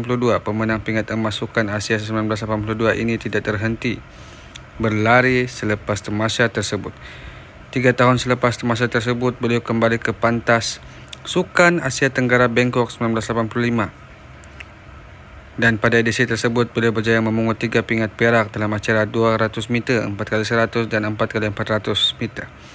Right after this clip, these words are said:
Walaupun tidak berjaya merangkul sebarang pingat emas pada edisi itu, pencapaiannya sudah pun cukup untuk membanggakan dan mengharumkan nama negara.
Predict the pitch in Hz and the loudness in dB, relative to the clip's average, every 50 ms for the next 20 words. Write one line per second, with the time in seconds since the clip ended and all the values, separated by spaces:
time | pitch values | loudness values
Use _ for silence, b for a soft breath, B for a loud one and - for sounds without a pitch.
0 | B B B B B - 127 135 139 139 156 165 160 143 139 135 127 120 123 120 | B B B B B 2 4 4 4 4 2 0 2 2 2 2 2 2 2 2
1 | 127 131 131 127 120 117 117 113 - 127 123 117 - 117 113 113 113 113 104 - | 4 4 4 4 4 2 2 0 0 0 0 0 -2 -2 0 0 0 0 0 -2
2 | 120 113 110 104 - 110 120 117 120 117 - - 113 113 110 107 110 104 - 120 | -2 -2 -2 -2 -4 -4 -2 0 0 0 0 -2 0 0 0 0 0 -2 -2 -2
3 | 117 117 113 - - 110 98 - - - B B B B B B B B B B | -2 -2 -4 -4 -4 -4 -4 -4 -8 -18 B B B B B B B B B B
4 | - - - 151 147 - 139 127 131 127 127 127 127 127 127 123 127 123 120 117 | -8 -2 0 0 2 2 2 4 4 4 4 4 4 4 2 2 2 2 0 0
5 | 117 - 120 117 117 110 - 127 120 - - 131 120 - - 117 110 120 110 117 | 0 0 -2 -2 -2 -2 -2 -4 -4 -2 -2 -2 -2 -2 -2 -4 -2 -2 0 0
6 | 113 110 107 110 110 120 117 - - 123 113 107 101 104 104 104 104 101 95 107 | 0 0 0 -2 0 -2 -2 0 2 2 2 2 2 0 0 -2 -2 -2 -2 -2
7 | 120 139 143 139 - 143 131 127 120 117 110 110 110 110 110 104 104 104 101 98 | 0 0 0 0 2 2 2 2 2 2 2 2 2 0 0 0 0 0 0 0
8 | 95 | -2